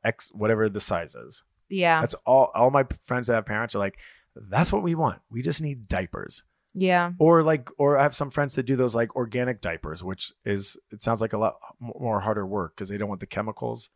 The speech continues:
Speaker 2: I know. I don't know how I feel about that. I don't think I know how I'm gonna feel about anything until I actually
Speaker 1: I know.
Speaker 2: become
Speaker 1: Let's,
Speaker 2: pregnant.
Speaker 1: let's get through this house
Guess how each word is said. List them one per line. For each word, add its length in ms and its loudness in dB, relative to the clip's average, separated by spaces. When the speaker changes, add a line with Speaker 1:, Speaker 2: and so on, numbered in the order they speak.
Speaker 2:
I 220 0
know. 240 0
I 140 2
don't 120 2
know 80 0
how 140 -2
I 80 2
feel 160 -2
about 220 0
that. 160 4
I 80 4
don't 180 2
think 180 -2
I 80 6
know 220 4
how 80 4
I'm 160 4
gonna 180 0
feel 220 0
about 260 6
anything 600 -2
until 420 -2
I 180 4
actually 500 -2
Speaker 1:
I 100 -8
know. 80 -2
Speaker 2:
become 180 2
Speaker 1:
Let's, 160 4
Speaker 2:
pregnant. 220 4
Speaker 1:
let's 160 4
get 180 6
through 120 2
this 160 0
house 440 2